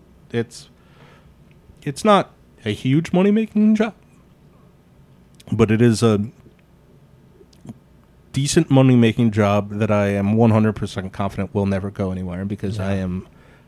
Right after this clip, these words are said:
Speaker 1: part of the same union as our cla-, trash collectors and firemen.
Speaker 2: Oh, sick. Yeah, unions. Um, so how is, um,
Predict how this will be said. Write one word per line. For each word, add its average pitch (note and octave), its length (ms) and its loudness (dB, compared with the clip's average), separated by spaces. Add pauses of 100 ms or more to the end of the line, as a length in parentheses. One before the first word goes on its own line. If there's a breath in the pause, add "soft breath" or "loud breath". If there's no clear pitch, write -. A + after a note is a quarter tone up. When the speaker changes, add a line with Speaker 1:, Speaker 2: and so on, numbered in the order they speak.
Speaker 1:
part A#2 160 2
of G2+ 80 0
the G2 100 -2
same A2 300 2
union G#2 560 2
as F#2+ 560 -6
our F#2+ 540 -4
cla-, G2+ 260 -2 (320)
trash - 300 -2
collectors G2 580 -6
and G#2 160 -6
firemen. F#2+ 420 -12 (300)
Speaker 2:
Oh, A2 140 -8
sick. - 500 -12 (540 loud breath)
Yeah, F2+ 240 -12 (100)
unions. F#2 560 -14 (480 loud breath)
Um, G#2 640 -8 (520)
so C#3+ 360 -4
how C#3+ 320 -4
is, D#3+ 540 -6
um, C#3+ 640 -4